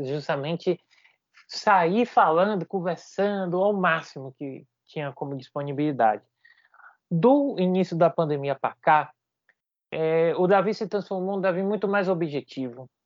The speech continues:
um Davi muito mais direto ao ponto, porque foi o que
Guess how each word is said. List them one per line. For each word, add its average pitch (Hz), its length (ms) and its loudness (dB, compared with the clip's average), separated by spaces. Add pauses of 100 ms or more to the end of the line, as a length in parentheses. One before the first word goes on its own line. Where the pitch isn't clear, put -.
(180)
um 139 180 -10
Davi 131 340 0
muito 135 360 -6
mais 135 1080 0 (640)
direto 214 340 6
ao 214 120 6
ponto, 131 400 -4 (800)
porque 185 280 2
foi 220 340 6
o 208 180 2
que 202 420 0